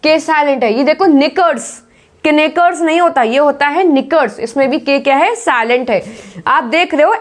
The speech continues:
एन से पहले के आ रहा है तो उसको के का साउंड नहीं बोला जा रहा है, के वहां पे क्या है? साइलेंट है। नेक, क्या बोल रहे हैं हम? नेक।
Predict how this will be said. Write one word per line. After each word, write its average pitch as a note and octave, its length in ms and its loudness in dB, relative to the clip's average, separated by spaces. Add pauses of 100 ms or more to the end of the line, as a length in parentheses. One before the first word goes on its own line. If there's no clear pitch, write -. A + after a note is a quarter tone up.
एन E4 200 0
से F#4 160 0
पहले C4 400 2
के D#4 220 0
आ C#4 160 2
रहा A#3+ 160 2
है C4 180 2
तो F4+ 100 -4
उसको D4 320 0
के C4+ 240 2
का C#4 160 2
साउंड D#4+ 400 0
नहीं C4+ 240 2
बोला B3+ 280 4
जा C4 200 2
रहा C4+ 100 0
है, E4+ 120 0
के B3 220 0
वहां B3 180 2
पे B3+ 140 0
क्या C4+ 160 0
है? E4+ 160 2
साइलेंट G#3+ 600 -2
है। A3+ 160 0 (600)
नेक, D4+ 400 2 (420)
क्या C#4+ 120 2
बोल D4+ 260 2
रहे D#4 100 0
हैं E4 120 2
हम? G4+ 200 2
नेक। D#4+ 360 0